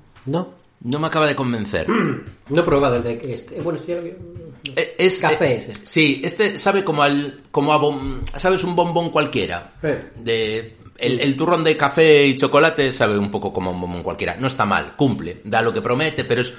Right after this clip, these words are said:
Speaker 2: como muy, muy random, <laughs> muy, eso,
Speaker 1: Ya.
Speaker 2: cual-, un turrón cualquiera. De crema catalana, bueno,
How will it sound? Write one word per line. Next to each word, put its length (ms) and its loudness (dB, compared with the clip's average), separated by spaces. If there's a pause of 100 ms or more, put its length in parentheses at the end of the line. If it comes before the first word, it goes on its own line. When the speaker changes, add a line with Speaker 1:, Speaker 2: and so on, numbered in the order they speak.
(280)
Speaker 2:
como 200 0
muy, 600 -4 (400)
muy 160 2
random, 460 0
<laughs> 40 -4
muy, 840 0 (520)
eso, 180 -6
Speaker 1:
Ya. 240 -8
Speaker 2:
cual-, 220 -2
un 200 -2
turrón 260 -2
cualquiera. 420 -4 (360)
De 200 0
crema 200 -2
catalana, 480 2
bueno, 280 -2